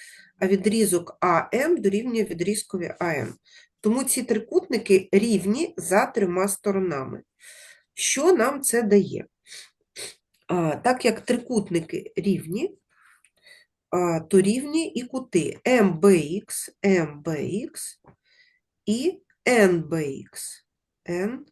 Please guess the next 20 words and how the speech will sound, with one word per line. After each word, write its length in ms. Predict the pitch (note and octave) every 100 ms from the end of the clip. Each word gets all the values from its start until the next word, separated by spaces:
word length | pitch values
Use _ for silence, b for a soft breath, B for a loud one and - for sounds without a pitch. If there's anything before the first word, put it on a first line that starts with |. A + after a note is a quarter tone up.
| -
Б 380 | E3 E3+ G3+ - D#3+ D#3+
Х. 220 | - - _ B B B B _ _ _ _ _ _ _ _ _ _ - - -
А 120 | G3+
також, 760 | F#3+ F#3+ F3+ C#3+ G#3+ - - _ _ b b b b _
а, 60 | F#3 F#3 F3+ F3+ F3 E3+ E3 D#3 D3+ C#3+ G#2 - -
в 160 | - -
трикутниках 840 | G#3 A3+ C4 - F3 E3 D#3+ - G#3+
М 260 | B3 A3
Б 100 | F#3+ F3 D3+ F3+
Х, 280 | - - - _
ось 300 | - D#3+ -
він, 160 | D#3 D3
да, 220 | G#3+ D4+ _ F3
М 180 | F#3+
Б 120 | D#3+ D#3
Х 320 | G#3+ - - B B B B _
і 200 | G#3+ G3+ -
Н 300 | E3+ D#3+ D#3+
Б 360 | F#3 G#3 B3+ -
Х 220 | -